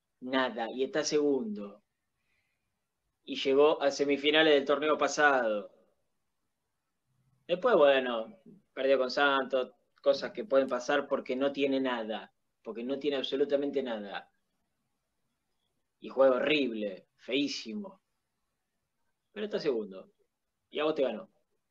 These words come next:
Y a vos te ganó. Muy bien, Juan. La diferencia es el D T. Lamentablemente. Lamentablemente.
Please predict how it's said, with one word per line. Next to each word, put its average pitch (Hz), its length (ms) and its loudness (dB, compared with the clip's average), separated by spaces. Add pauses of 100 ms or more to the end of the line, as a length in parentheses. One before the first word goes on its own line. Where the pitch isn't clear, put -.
(2250)
Y 202 80 -10
a 208 40 -4
vos 190 80 -2
te 185 80 -2
ganó. 120 320 -2
Muy 185 200 2
bien, 156 200 4
Juan. 131 400 0 (1300)
La 147 100 -6
diferencia 165 400 -2
es 151 80 -8
el 147 80 -6
D 147 80 0
T. 147 300 -2 (1200)
Lamentablemente. 143 880 -4 (1600)
Lamentablemente. 135 720 -4